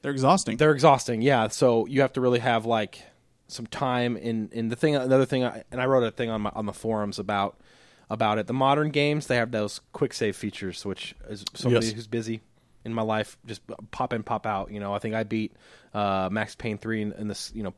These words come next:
Speaker 2: span of a week, just playing a couple hours here and there, and, you know, so.
Speaker 1: Definitely.
Speaker 2: Yeah. But Xenosaga
Speaker 1: Cool.
Speaker 2: Trilogy, definitely gonna play. I, I will say this, I have played probably half of the first,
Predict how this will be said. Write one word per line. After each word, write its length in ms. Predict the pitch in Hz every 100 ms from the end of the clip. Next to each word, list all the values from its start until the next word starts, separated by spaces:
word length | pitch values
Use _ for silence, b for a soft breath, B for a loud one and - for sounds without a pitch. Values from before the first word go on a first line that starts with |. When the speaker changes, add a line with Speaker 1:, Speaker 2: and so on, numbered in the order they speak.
| -
Speaker 2:
span 280 | - 110
of 80 | 104
a 60 | 98
week, 320 | 95 110 -
just 260 | 104 92 -
playing 200 | - 104
a 20 |
couple 200 | 95 98
hours 220 | 101 95
here 140 | - 104
and 100 | 98
there, 200 | 98 95
and, 120 | 90 b b b b b b b b b _
you 80 | 113
know, 160 | 117 117 b b b
so. 220 | - 87 87 b b b b b -
Speaker 1:
Definitely. 320 | - 226 - - -
Speaker 2:
Yeah. 120 | - - _ _ _ b b -
But 160 | 127
Xenosaga 460 | - 175 190 240 175
Speaker 1:
Cool. 80 | 139
Speaker 2:
Trilogy, 380 | - 156 117 101
definitely 600 | 98 139 - 151 139 135
gonna 180 | 120 123
play. 260 | - 120 - B B B -
I, 160 | 170 170
I 180 | - 156
will 140 | 190
say 200 | - 190
this, 220 | 175 165 -
I 80 |
have 220 | 127 151 -
played 380 | 165 160 151 147 b b _ _ -
probably 380 | 147 139 131
half 320 | 113 - 135 139
of 100 | 127
the 60 |
first, 420 | 113 123 117 -